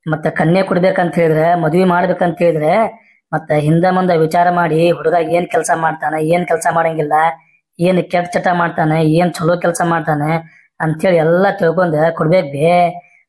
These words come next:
ಮತ್ತೆ ನೀ ಏನಂದಿ ಅಕ್ಕ ಅಷ್ಟಕ್ಕ? ನಾವೆಲ್ಲ ನಿನಗ್ ಹೇಳಿದ್ವಿ, ಮತ್ತೆ ನೀ ಏನಂದಿ? ಇಲ್ಪ ಮತ್ತೆ ಹುಡುಗ ಹಿಂದೆ ಮುಂದೆ ಯಾರಿಲ್ಲಂತೆ, ಮತ್ತೆ ನಮ್ ಮಗಳು ನಮ್ಗ ನಮ್ ಮನ್ಯಾಗ ಇದ್ದಂಗ ಆಕೈತಿ, ಮತ್ತೆ ಮನಿ ಆಳಿ ಆಗಿರ್ತಾಳಂತವ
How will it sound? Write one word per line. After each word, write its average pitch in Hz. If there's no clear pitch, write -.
ಮತ್ತೆ 190
ನೀ 202
ಏನಂದಿ 247
ಅಕ್ಕ 233
ಅಷ್ಟಕ್ಕ? 233
ನಾವೆಲ್ಲ 220
ನಿನಗ್ 233
ಹೇಳಿದ್ವಿ, 196
ಮತ್ತೆ 185
ನೀ 214
ಏನಂದಿ? 220
ಇಲ್ಪ 185
ಮತ್ತೆ 170
ಹುಡುಗ 170
ಹಿಂದೆ 165
ಮುಂದೆ 175
ಯಾರಿಲ್ಲಂತೆ, 165
ಮತ್ತೆ 156
ನಮ್ 156
ಮಗಳು 160
ನಮ್ಗ 170
ನಮ್ 165
ಮನ್ಯಾಗ 170
ಇದ್ದಂಗ 165
ಆಕೈತಿ, 165
ಮತ್ತೆ 160
ಮನಿ 160
ಆಳಿ 180
ಆಗಿರ್ತಾಳಂತವ 170